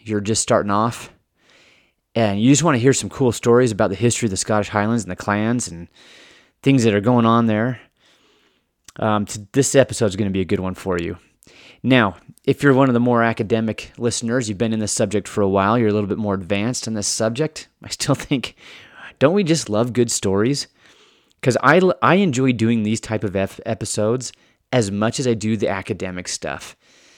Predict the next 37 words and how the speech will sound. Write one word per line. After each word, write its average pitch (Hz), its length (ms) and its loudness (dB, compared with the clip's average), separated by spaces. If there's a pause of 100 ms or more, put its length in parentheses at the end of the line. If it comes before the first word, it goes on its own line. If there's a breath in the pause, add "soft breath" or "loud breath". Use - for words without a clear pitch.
(480 soft breath)
I 113 80 -8
mean, 113 140 -2
my, 139 120 2
my 143 220 2
mind 143 320 0
does 127 200 4
get 120 140 0
excited 113 520 -2
by 107 120 0
ideas 104 520 -2
and 98 120 -8
concepts, 110 680 -4
and, 92 180 -10 (760 soft breath)
and 95 280 -6
I, 87 60 -4 (140)
I 113 80 -4
love 117 220 0
to 113 80 -4
kinda 113 260 -6
get 95 200 0
way 117 220 2
down 117 240 2
in 117 140 0
there, 120 200 -2
and 110 120 -2
I 95 60 0
love 107 240 -2
to 101 60 -8
talk 110 300 -8
to 107 80 -18
people 113 240 -4
who 104 160 -2
do 107 380 -2 (680 soft breath)
at - 60 -20
the 101 60 -10
same 117 300 0
time. 120 480 -4